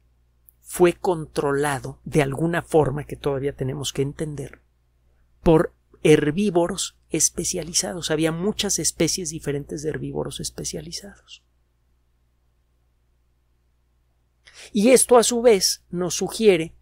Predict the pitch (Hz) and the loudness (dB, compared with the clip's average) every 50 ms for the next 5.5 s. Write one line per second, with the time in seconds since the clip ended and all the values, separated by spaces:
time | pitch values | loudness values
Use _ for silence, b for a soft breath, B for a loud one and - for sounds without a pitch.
0 | _ _ _ - 175 160 - - 165 156 147 - - 190 196 202 175 - - - | _ _ _ -6 -6 -6 -2 0 0 0 0 0 -2 -2 -2 -2 -4 -6 0 0
1 | 196 170 - - 190 180 156 165 156 151 143 - - 156 - - 143 135 120 - | 0 0 2 -2 -4 -2 -4 -4 -6 -6 -8 -8 -8 -8 -4 -2 -2 -2 -2 -4
2 | - 170 165 165 - - 147 143 147 156 147 - - - - 156 - - 147 135 | -4 -6 -8 -8 -4 -2 0 2 2 2 0 0 -6 -4 -4 -6 -4 -4 -8 -6
3 | _ - 135 131 - - 165 165 170 165 139 - - - 160 156 160 151 - - | _ -6 -6 -6 -4 -4 -4 -4 -4 -4 0 2 2 2 2 0 -2 -4 -4 -4
4 | - - 135 - _ 165 156 - - 156 151 139 135 131 135 143 147 147 156 151 | -4 -4 -6 -6 _ -2 -2 -2 -2 -6 -6 -6 -6 -6 -6 -6 -6 -6 -6 -4
5 | 151 151 156 156 147 135 127 147 156 | -2 -2 0 0 0 -2 -2 -6 -8